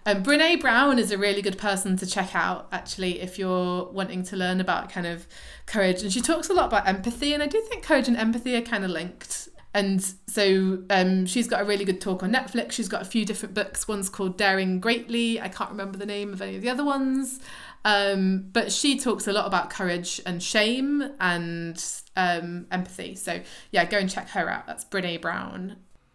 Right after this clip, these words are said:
So on every episode, we always like to end by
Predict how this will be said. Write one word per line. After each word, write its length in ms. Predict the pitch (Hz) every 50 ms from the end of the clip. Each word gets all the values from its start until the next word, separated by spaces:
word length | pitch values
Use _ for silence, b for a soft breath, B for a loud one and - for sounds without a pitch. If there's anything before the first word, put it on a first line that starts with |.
| _ _ _ _ _ _ _ _ - B B B B B B B
So 260 | - - 269 262 262
on 240 | 269 262 262 262 - -
every 340 | - 302 302 277 277 285 254
episode, 720 | 247 240 247 233 233 - 233 220 208 208 208 202 196 190 -
we 400 | 196 185 185 185 180 180 190 196 196
always 300 | 202 196 190 190 196 190
like 220 | 196 175 - - -
to 160 | - 214 -
end 520 | 247 254 247 233 233 226 226 220 220 220 - - - 185
by 540 | 202 190 180 180 175 175 175 175 175 170